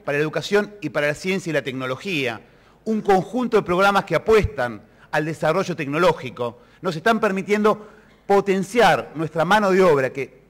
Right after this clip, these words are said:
bien lo han dicho muchos de ustedes muchas veces, es uno de nuestros principales diferenciales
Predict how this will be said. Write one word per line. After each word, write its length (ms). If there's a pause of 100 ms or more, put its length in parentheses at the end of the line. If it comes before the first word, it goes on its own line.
(260)
bien 180
lo 100
han 120
dicho 520
muchos 300
de 60
ustedes 260
muchas 280
veces, 360
es 140
uno 60
de 20
nuestros 200
principales 540
diferenciales 920